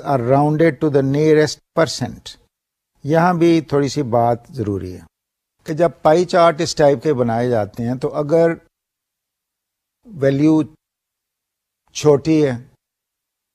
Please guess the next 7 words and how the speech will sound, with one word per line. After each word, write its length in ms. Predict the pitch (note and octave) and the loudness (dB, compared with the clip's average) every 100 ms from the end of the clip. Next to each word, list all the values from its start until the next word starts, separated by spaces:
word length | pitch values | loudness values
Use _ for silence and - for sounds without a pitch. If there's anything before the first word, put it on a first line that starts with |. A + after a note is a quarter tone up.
| _ _ _ _ _ _ D3+ | _ _ _ _ _ _ -8
مثلاً 320 | C3+ D#3 C3 | -4 -4 -4
percentages 960 | - D3+ - D#3+ D3+ D3+ C3 D3 - | 0 0 0 -2 0 0 0 -2 -4
کی 140 | - C3+ | -6 0
بات 320 | B2 B2 B2+ | 0 0 0
ہو 160 | A#2 | -2
رہی 220 | A2+ A2+ | -2 -6
ہے، 80 | G#2 | -8